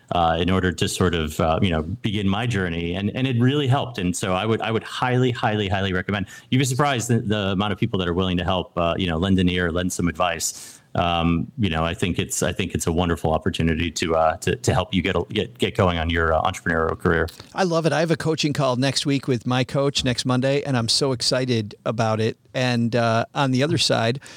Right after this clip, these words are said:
Speaker 2: I'm helping two podcasters right now start new podcasts. And, uh, I, you know, you look at, you look at, uh, uh, the downturns in the nineteen nineties in I B M, it's all a bunch of old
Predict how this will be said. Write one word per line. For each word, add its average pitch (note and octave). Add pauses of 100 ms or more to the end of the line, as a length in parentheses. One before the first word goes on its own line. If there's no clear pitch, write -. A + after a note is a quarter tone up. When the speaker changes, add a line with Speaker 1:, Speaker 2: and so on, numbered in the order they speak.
(240)
Speaker 2:
I'm C#3
helping B2+
two -
podcasters B2
right C3
now B2
start B2
new B2+
podcasts. A2+
And, A#2+
uh, A2+ (140)
I, D#3
you G3+
know, E3
you F#3+
look G#3+
at, F#3 (420)
you F#3+
look G#3
at, -
uh, C3+ (240)
uh, A#2 (100)
the D3
downturns E3
in D3+
the C#3+
nineteen C#3
nineties B2+
in A#2+
I C3
B B2+
M, D3+ (440)
it's -
all F#3+
a F3
bunch D3+
of C3+
old D#3+